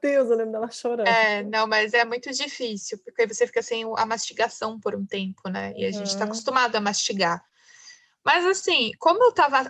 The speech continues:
Speaker 2: em terapia há muitos anos, em acompanhamento há muitos anos, eu fui muito preparada. Eu sei que algumas pessoas fazem bariátrica e passam no psicólogo duas sessões antes da cirurgia.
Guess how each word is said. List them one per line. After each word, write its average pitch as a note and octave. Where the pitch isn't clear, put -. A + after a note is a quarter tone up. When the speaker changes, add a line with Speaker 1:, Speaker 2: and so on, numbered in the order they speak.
Speaker 2:
em B3+
terapia A#3+
há C4
muitos D4
anos, G#3
em A3+
acompanhamento A#3
há -
muitos A#3+
anos, B3
eu -
fui C#4
muito C#4
preparada. G3+
Eu A#3
sei C4+
que C#4+
algumas C4+
pessoas B3
fazem A3+
bariátrica G#3+
e -
passam A#3+
no A3+
psicólogo A#3+
duas D4
sessões C#4
antes C4
da B3+
cirurgia. A#3+